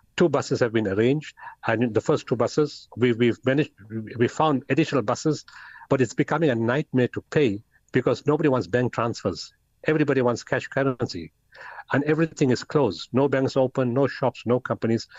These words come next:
So we're trying to find a way around the two additional buses. But to answer your question, you know, the first group of South Africans, I'm just waiting for the count. I don't think it's gonna be seventy-seven.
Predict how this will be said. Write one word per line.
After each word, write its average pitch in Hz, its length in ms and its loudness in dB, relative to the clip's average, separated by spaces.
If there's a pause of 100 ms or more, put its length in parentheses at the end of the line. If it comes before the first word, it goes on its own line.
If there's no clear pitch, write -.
(200)
So - 100 0
we're 123 80 4
trying 147 220 0
to 117 80 0
find 127 260 0
a 110 80 2
way 117 140 2
around 110 400 -2 (240)
the - 100 2
two - 140 -2
additional 117 340 2
buses. 101 420 -4 (360)
But 123 160 0 (100)
to 139 80 2
answer 156 220 2
your 131 80 2
question, 113 400 -2 (320)
you 120 80 2
know, 123 140 4
the 117 120 -2
first 151 300 0
group 131 120 -2
of 127 120 2
South 123 160 0
Africans, 107 420 -4
I'm 117 220 2
just 117 180 2
waiting 131 220 2
for 117 100 -2
the 101 100 -2 (180)
count. 107 300 -2 (220)
I 117 80 0
don't 135 220 0
think 127 100 0
it's 110 100 0
gonna 107 120 -2
be 101 100 0
seventy-seven. 120 580 -2